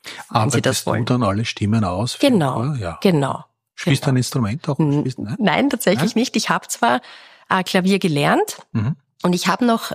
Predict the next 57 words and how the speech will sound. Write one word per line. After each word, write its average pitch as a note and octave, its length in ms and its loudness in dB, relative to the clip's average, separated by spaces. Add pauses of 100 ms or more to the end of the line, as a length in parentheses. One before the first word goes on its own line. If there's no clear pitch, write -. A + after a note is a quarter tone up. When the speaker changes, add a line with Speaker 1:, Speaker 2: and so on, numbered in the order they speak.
Speaker 1:
äh, F3 140 2
ich - 100 -6
hab G3 100 -4
noch A3 160 0
Papas G3 340 -2
Stimme B3 300 2
im F#3 120 2
Ohr, F3+ 380 0
weil F#3+ 160 -4 (180)
ich - 140 -8
wollte F#3+ 240 2
nie G3 60 4
üben. D#3 300 0 (100)
Ich - 80 -10
wollte A2 140 0
Speaker 2:
Mhm. F3 80 2
Speaker 1:
einfach - 140 2
nur F3 120 4
Speaker 2:
Mhm. A#2 60 0
Speaker 1:
singen. D3+ 320 0 (520)
Und - 80 -2
er G#2 60 4
hat - 80 0
gesagt, - 240 -4
"Du, G3 40 4
es F#3 100 0
ist G3 140 0
okay, F#3+ 400 0
wenn C#4 100 2
du C#4 120 0
aufhören A3+ 360 0
willst, A#3 400 -2 (160)
aber - 120 -6
ich F#3+ 80 -4
glaub, F#3 260 -4
du F#3+ 140 -2
wirst F#3 200 -4
das - 100 -8
bereuen." D3+ 520 -2 (260)
Ja? F3 260 0 (280)
<laughs> - 760 0
Speaker 2:
Und A#2+ 140 2
heute G#2 260 2
sagst A2+ 300 0
du, G#3 60 2
er G#3+ 60 2
Speaker 1:
Ja. A#3 60 0
Speaker 2:
hat - 60 0
recht G#2+ 220 -2
gehabt, F#2 240 -10
oder G2 100 -4
wie? A2+ 60 4
Speaker 1:
Natürlich A3+ 340 2
hat E3+ 60 2
er D3+ 100 2
recht D#3 220 -2
gehabt. - 280 0